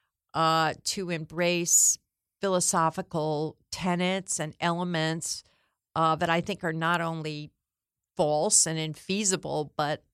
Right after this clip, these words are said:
downright destructive, that men and women are the same, that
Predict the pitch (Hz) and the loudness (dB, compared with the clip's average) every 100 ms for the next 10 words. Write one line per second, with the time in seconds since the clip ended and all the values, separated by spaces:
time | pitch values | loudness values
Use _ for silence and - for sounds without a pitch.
0 | _ _ - 147 180 170 165 151 151 143 | _ _ -20 -10 -2 0 0 -2 -2 -4
1 | - 151 - 175 180 185 - 123 135 151 | -2 0 0 -2 -2 -4 -6 -6 -6 -8
2 | - 165 156 160 160 156 151 156 151 151 | -8 -8 -6 -4 -4 -4 -6 -6 -6 -6
3 | 151 147 - - 190 180 185 180 165 - | -6 -2 0 2 2 2 0 0 -2 -2